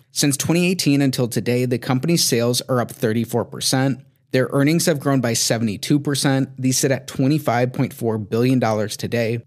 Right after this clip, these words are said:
and the company's free cash flows have grown as well. They doubled from twenty eighteen until twenty twenty-two. Today, these are up around twenty-five percent. All three of these are up. It's our first check of the day on metric number two.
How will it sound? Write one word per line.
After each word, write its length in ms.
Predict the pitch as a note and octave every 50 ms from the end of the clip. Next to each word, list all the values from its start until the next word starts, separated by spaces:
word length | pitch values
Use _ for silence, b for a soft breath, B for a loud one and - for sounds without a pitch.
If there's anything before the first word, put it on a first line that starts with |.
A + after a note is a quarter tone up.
| _
and 180 | C#3+ C#3+ D3+ E3+
the 60 | F#3
company's 480 | - - D3+ C#3 C3+ - D#3 D#3 D3 -
free 160 | - D#3+ C#3+
cash 340 | - D3 C3 B2 B2+ B2+ -
flows 260 | - B2+ A#2+ A2+ -
have 120 | B2+ A2 A2
grown 240 | - A#2 A#2 A2+
as 180 | G#2+ G2+ - -
well. 300 | C3 C3 B2+ B2+ C3 B2
They 220 | - - C3 C#3+
doubled 400 | C3 A#2 B2 B2+ B2+ D3+ E3 D3+
from 120 | - E3+ D#3
twenty 320 | - - C#3+ C3+ C#3 B2+ -
eighteen 440 | C3 C3 B2+ - - C#3+ C3 C3 - -
until 260 | C3+ B2+ - C#3 B2
twenty 320 | A#2 - - B2+ A#2 A2+
twenty-two. 600 | G2+ - B2 G#2+ G#2 - - D3 C#3 C3 C3+ C#3 C#3 - _ _
Today, 300 | - - C3+ C#3 C#3 D#3
these 200 | D#3+ F#3+ G3 F3
are 140 | G3 G3 E3+
up 140 | C3+ C3+ -
around 260 | C#3+ B2+ C3 C3+ C3+
twenty-five 480 | - - C3 A#2+ A#2 A2 - G#2 G2 -
percent. 460 | D#2 D#2 - - B2+ A2 E2+ - - - _ _ _ _
All 160 | C3+ C#3+ D3+
three 240 | - - F#3 F#3 F#3
of 60 | E3+
these 200 | F#3 F#3 E3+ F3
are 160 | D3+ - -
up. 280 | A#2+ B2+ D3+ D3+ - - _ -
It's 180 | C#3+ C3+ -
our 60 | G3
first 420 | F#3+ - - - C#3 C#3 C3+ - -
check 240 | - C3+ A#2+ B2 D3+
of 80 | C#3
the 60 | C3+
day 280 | C#3 D3 C#3+ D3 D#3 C#3+ -
on 160 | C#3+ C#3 B2+
metric 300 | A#2+ A2+ - - A2 -
number 180 | A#2+ G2 - -
two. 320 | - D3+ C#3 G#2 D2+ -